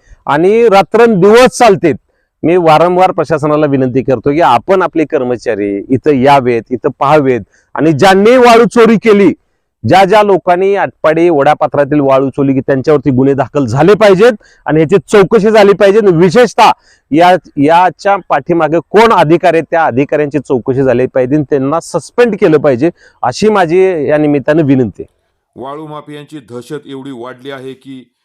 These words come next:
Speaker 2: नागरिकांना प्रचंड त्रास होतोय, पण कोणीही तक्रार करण्यास पुढे येत नाही. तक्रार करणाऱ्यांना सरळ धमक्या दिल्या जातात, म्हणून नागरिक कॅमेरासमोर बोलायलाही घाबरत आहेत. तर प्रश्न असा की आटपाडीत वाळू माफियांचा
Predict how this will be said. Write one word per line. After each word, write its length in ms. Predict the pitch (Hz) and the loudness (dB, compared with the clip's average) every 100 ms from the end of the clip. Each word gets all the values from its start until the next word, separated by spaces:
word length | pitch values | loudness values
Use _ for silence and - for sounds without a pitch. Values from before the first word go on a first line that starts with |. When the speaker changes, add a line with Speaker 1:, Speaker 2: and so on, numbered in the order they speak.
| _ _ | _ _
Speaker 2:
नागरिकांना 600 | 117 127 139 135 139 135 | -18 -16 -16 -16 -18 -18
प्रचंड 420 | 127 131 151 143 | -18 -20 -18 -16
त्रास 340 | 139 139 135 127 | -16 -16 -18 -18
होतोय, 360 | 131 123 127 107 | -20 -18 -16 -16
पण 260 | - 127 | -16 -20
कोणीही 600 | 127 135 131 139 135 131 | -18 -14 -14 -14 -18 -18
तक्रार 440 | 127 131 123 123 123 | -18 -20 -18 -18 -18
करण्यास 420 | 123 120 123 117 | -18 -20 -20 -20
पुढे 260 | _ 117 117 | _ -16 -14
येत 300 | 117 117 120 | -12 -14 -16
नाही. 420 | 113 110 104 82 _ _ _ _ 127 | -20 -18 -20 -20 _ _ _ _ -20
तक्रार 340 | - 143 143 | -20 -18 -18
करणाऱ्यांना 680 | 139 135 135 131 131 131 127 | -20 -20 -18 -16 -18 -18 -20
सरळ 380 | _ 135 135 131 117 | _ -18 -16 -16 -18
धमक्या 300 | 120 123 123 | -20 -18 -16
दिल्या 260 | 120 120 | -14 -14
जातात, 380 | 117 117 - 101 _ _ | -14 -18 -18 -18 _ _
म्हणून 360 | 127 147 151 | -16 -14 -16
नागरिक 420 | 135 135 135 147 - | -16 -18 -18 -20 -18
कॅमेरासमोर 720 | 135 135 139 135 143 135 139 | -18 -16 -16 -18 -20 -18 -18
बोलायलाही 720 | 120 127 131 135 135 127 131 | -16 -16 -16 -16 -16 -18 -20
घाबरत 380 | 110 117 117 123 | -20 -20 -16 -18
आहेत. 320 | 123 113 107 90 _ _ _ _ _ | -18 -20 -20 -20 _ _ _ _ _
तर 260 | 147 160 170 - _ _ | -16 -14 -16 -20 _ _
प्रश्न 340 | 143 160 175 175 | -18 -16 -16 -16
असा 280 | 151 147 160 | -16 -18 -20
की 340 | 170 156 135 127 _ - | -20 -20 -20 -20 _ -20
आटपाडीत 460 | 127 _ 151 156 156 | -20 _ -18 -18 -18
वाळू 320 | 139 135 147 | -18 -16 -16
माफियांचा 640 | 147 139 143 143 139 151 | -18 -20 -18 -20 -18 -18